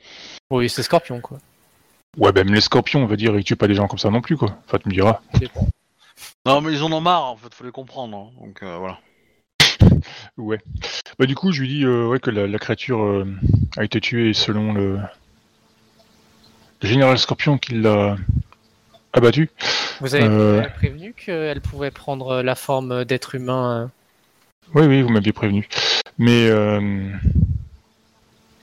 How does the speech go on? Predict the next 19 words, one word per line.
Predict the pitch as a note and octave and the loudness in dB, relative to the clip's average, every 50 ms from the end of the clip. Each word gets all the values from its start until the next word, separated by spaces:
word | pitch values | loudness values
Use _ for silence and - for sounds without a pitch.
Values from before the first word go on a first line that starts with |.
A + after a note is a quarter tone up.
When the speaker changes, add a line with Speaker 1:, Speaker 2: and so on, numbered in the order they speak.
| _ _ _ _ _ _ _ _ _ _ _ _ _ _ _ _ - _ _ _ _ - - - - - _ _ _ - | _ _ _ _ _ _ _ _ _ _ _ _ _ _ _ _ -20 _ _ _ _ -20 -20 -20 -20 -20 _ _ _ -8
Speaker 2:
il | A#2 A2 | -4 0
s'avère | - - A#2 A2 A#2+ A#2+ - | 2 4 4 4 4 4 4
que | - A#2+ A2+ A2 G#2+ G#2+ G#2+ G#2 G#2 G2+ G2+ G2+ G2+ G2 G2 G2 G2 G2 G2 - - - - _ _ _ _ _ _ _ _ _ _ _ _ _ _ _ _ _ _ _ _ _ _ _ _ _ _ _ _ - - - - | 2 4 4 4 4 4 4 4 2 2 2 2 2 2 0 0 -2 -6 -8 -12 -14 -16 -20 _ _ _ _ _ _ _ _ _ _ _ _ _ _ _ _ _ _ _ _ _ _ _ _ _ _ _ _ -6 -6 -6 -2
c'est | - - - C3 - B2 | -2 -2 -2 0 2 2
un, | A#2+ A#2 A2+ A2 A2 G#2+ G#2 G#2 G#2 G#2 G2+ - - _ _ _ _ _ _ _ _ _ _ _ | 4 4 4 4 2 2 2 0 -2 -2 -4 -8 -12 _ _ _ _ _ _ _ _ _ _ _
enfin, | - D3+ | 0 2
il | D3 C#3+ | 6 6
a | D3+ | 6
appelé | D3+ C3+ G3 F3+ | 6 6 2 0
cette | - D3+ - | 0 -2 -4
créature, | - - D#3+ C#3+ - - D#3+ D#3 C#3+ C3+ | -2 0 0 0 0 0 -2 0 0 2
euh, | C3 B2+ A#2+ A#2+ A#2+ B2+ - | 2 2 2 0 0 -2 -2
un | C3 | -2
rejeton. | A#2+ A#2+ A#2 - - - G2+ - _ _ _ _ _ - - - - - - - - - _ _ - C#3+ - - _ _ _ _ _ _ _ _ _ _ _ _ _ | 0 0 -2 -2 -2 -4 -6 -6 _ _ _ _ _ -14 -10 -8 -8 -8 -8 -10 -12 -18 _ _ -6 -6 -6 -6 _ _ _ _ _ _ _ _ _ _ _ _ _
Speaker 1:
Ça | D3 C3+ | -2 -2
me | C3+ C3+ | 0 -2
dit | B2+ C#3 | -4 -6
strictement | - - - E3+ - - G3 F3 D#3 | -6 -6 -6 -6 -4 -4 -2 0 0
rien. | C3 B2 G#2+ | 0 -2 -4